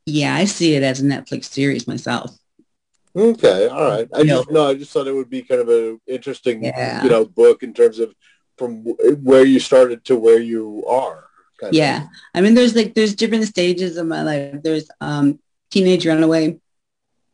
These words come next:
Speaker 1: there's
Speaker 2: Mm-hmm.
Speaker 1: military, there's brothels, and, you know, the afterlife.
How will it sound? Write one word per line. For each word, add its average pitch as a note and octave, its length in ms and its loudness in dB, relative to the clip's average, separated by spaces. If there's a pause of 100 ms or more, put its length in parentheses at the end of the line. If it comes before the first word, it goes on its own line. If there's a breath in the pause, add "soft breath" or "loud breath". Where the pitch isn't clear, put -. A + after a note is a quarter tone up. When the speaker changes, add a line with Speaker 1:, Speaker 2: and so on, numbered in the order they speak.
Speaker 1:
there's D#3 120 -4
Speaker 2:
Mm-hmm. D#3+ 80 -2
Speaker 1:
military, E3 640 -2 (420)
there's D3+ 160 -4
brothels, D3+ 680 -4 (280)
and, C#3+ 320 0
you D3 140 2
know, C3+ 80 -2
the C#3 140 -6
afterlife. C#3 580 -6